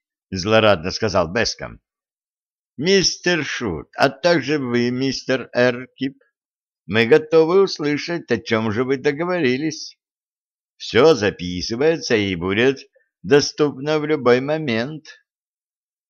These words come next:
«Очень хорошо», прочистил горло Виктор Шут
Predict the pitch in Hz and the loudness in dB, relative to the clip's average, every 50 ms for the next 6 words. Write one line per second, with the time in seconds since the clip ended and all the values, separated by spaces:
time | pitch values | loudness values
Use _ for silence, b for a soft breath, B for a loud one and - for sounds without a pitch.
0 | _ _ _ _ _ _ _ _ _ - 82 92 95 101 104 85 87 113 120 120 | _ _ _ _ _ _ _ _ _ -4 -2 0 2 2 0 0 -2 -2 -2 0
1 | 120 107 82 117 123 123 127 131 123 107 - - 120 131 131 131 131 131 127 120 | -2 0 4 4 4 4 4 0 0 -2 -4 -4 -2 0 2 2 2 0 0 -4
2 | 107 _ _ _ _ _ _ _ _ _ _ _ _ _ 90 92 90 - 104 101 | -8 _ _ _ _ _ _ _ _ _ _ _ _ _ -6 -6 -4 -2 -4 -4
3 | 87 - - 95 90 90 85 95 95 92 92 92 90 92 90 - - 87 82 - | -4 -4 -4 -4 -2 0 0 0 2 2 0 -2 -2 -4 -6 -6 -8 -12 -12 -12
4 | - - 139 160 156 156 - - - _ | -6 -2 -2 -2 -2 -2 -10 -20 -20 _